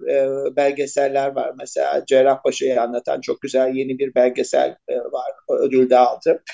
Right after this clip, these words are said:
Yani, e, e, şey, bu tür, e, şeyler, e, e, filmler art-, arttıkça sanırım sorunlarımız da daha iyi anlaşılacak. Çünkü biz sorunlarımızı da anlat-, iyi anlatabilen bir meslek grubu da değiliz.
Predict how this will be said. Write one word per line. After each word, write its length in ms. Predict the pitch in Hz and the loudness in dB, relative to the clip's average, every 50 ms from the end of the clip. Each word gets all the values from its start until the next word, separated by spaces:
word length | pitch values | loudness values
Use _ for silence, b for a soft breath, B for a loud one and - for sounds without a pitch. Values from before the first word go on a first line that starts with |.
| B B B B B B | B B B B B B
Yani, 500 | 165 180 208 214 214 214 214 214 214 - _ _ _ _ _ _ _ _ _ - | 2 4 4 4 4 2 0 0 -2 -6 _ _ _ _ _ _ _ _ _ 2
e, 60 | 147 | 4
e, 1600 | 147 147 147 147 147 147 147 147 151 - - - - - 101 - - - - 117 - - - - 113 - - - 95 95 - 98 101 - 87 82 87 85 85 _ _ _ _ _ _ _ _ _ _ _ _ _ _ _ _ _ _ _ _ _ _ | 6 8 8 8 6 6 4 2 2 0 -2 -2 -4 -6 -6 -8 -8 -10 -10 -10 -12 -14 -16 -16 -18 -18 -18 -20 -20 -14 -8 -6 -4 -4 -4 -4 -6 -10 -12 _ _ _ _ _ _ _ _ _ _ _ _ _ _ _ _ _ _ _ _ _ _
şey, 320 | - - - 214 220 - | 0 4 4 4 4 4
bu 80 | - 294 | 2 2
tür, 340 | - 403 392 233 196 - - | 6 6 6 6 6 4 6
e, 520 | 165 160 156 151 147 151 151 147 147 160 | 8 8 10 10 10 10 10 10 8 8
şeyler, 480 | 165 - 170 156 151 147 147 147 123 - - - | 6 4 4 4 6 6 6 6 4 2 0 2
e, 60 | 151 151 | 4 6
e, 400 | 143 143 139 131 131 135 139 139 - - 127 123 123 123 123 - | 6 8 8 6 6 4 2 0 -4 -6 -4 -2 -2 -2 -2 -4
filmler 360 | - 156 151 156 156 160 214 | -4 -4 -4 -2 0 0 2
art-, 320 | 226 - 190 196 190 202 190 - | 4 4 4 2 0 -4 -6 -2
arttıkça 760 | 160 170 - - - 135 - - - - 160 143 151 - - _ _ _ _ _ | -2 -2 -2 -2 -6 -12 -12 -6 -2 2 2 2 2 0 -6 _ _ _ _ _
sanırım 440 | - - - 247 - 480 392 302 226 | -6 0 0 0 2 2 0 0 0
sorunlarımız 760 | 175 - 220 233 294 277 220 226 247 269 277 285 254 214 - | 2 4 4 4 4 2 0 0 0 0 -2 -4 -6 -2 2
da 280 | 202 196 - - - - | 2 2 2 2 0 0
daha 220 | 185 185 196 302 311 | 0 0 0 0 -2
iyi 180 | 247 196 175 | 0 2 2
anlaşılacak. 800 | 156 139 131 131 123 117 - - 123 117 110 110 - - _ _ _ _ _ _ _ _ _ _ _ - | 2 0 0 -4 -6 -8 -10 -10 -10 -8 -8 -8 -10 -14 _ _ _ _ _ _ _ _ _ _ _ -2
Çünkü 260 | - - 381 - 330 | 2 2 2 4 4
biz 120 | 311 - - | 2 2 2
sorunlarımızı 720 | - 240 220 220 220 226 254 254 262 285 294 - - - | 4 6 6 6 8 6 6 6 4 4 0 -2 -2 -2
da 140 | - - - - | -2 0 4 4
anlat-, 380 | 196 196 226 254 254 - - | 4 6 6 4 2 2 0
iyi 160 | 220 214 - | -2 0 2
anlatabilen 720 | - 226 208 208 208 208 233 214 190 214 202 202 202 202 196 | 2 2 2 2 2 2 2 2 2 2 2 2 2 2 2
bir 140 | 202 196 190 | 2 2 4
meslek 480 | 196 196 208 208 - - 220 220 - | 2 2 0 0 0 0 0 0 0
grubu 300 | - 208 202 190 220 202 | 0 -2 0 0 0 2
da 160 | 202 196 190 | 2 2 0
değiliz. 640 | 170 180 185 175 151 127 107 - - - - _ | 0 -2 -4 -4 -4 -6 -8 -10 -14 -18 -20 _